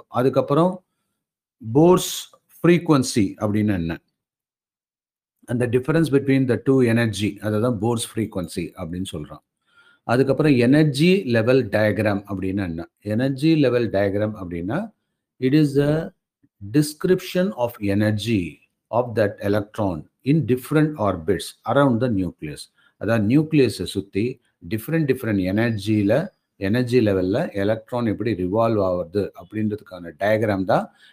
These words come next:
எனர்ஜி லெவல் டயக்ராம். அது வந்து ஹைட்ரஜனை எடுத்துட்டு அதோட ஸ்பெக்ட்ரமோட சேர்த்து போட்டோம்னா அதுதான் Bohr's hydrogen spectrum. ஓகேவா? அதுக்கு அடுத்தது,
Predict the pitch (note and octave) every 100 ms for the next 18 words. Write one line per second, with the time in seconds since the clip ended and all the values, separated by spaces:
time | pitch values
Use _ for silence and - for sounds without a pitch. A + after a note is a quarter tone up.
0 | _ G2+ A2+ B2 A2+ G2+ F2+ G2+ D#2+ D#2
1 | - D2 _ _ _ _ G#2+ B2 D#3 D3
2 | D3 E3 - C3+ E3 E3+ D#3 D3 A#2+ A2
3 | G#2 D3+ F3 A2+ A2+ A#2 G#2+ - A#2+ A#2
4 | _ D#3 D#3 D3+ C#3 C3 D3 - B2+ B2
5 | G#2+ G2 - F2+ G#2 D#3+ - G2 F#2 C#3
6 | F3 - _ _ D#2 A2+ C#3+ C#3 - A2
7 | G#2 G2 F2+ A2+ B2+ - - _ F2 D#2
8 | _ _ _ _ _ _ G2+ - G#2+ A2+
9 | A2+ _ _ _ _ G2+ A2 A2+ B2+ C3+
10 | D#3 E3 G#3 A3+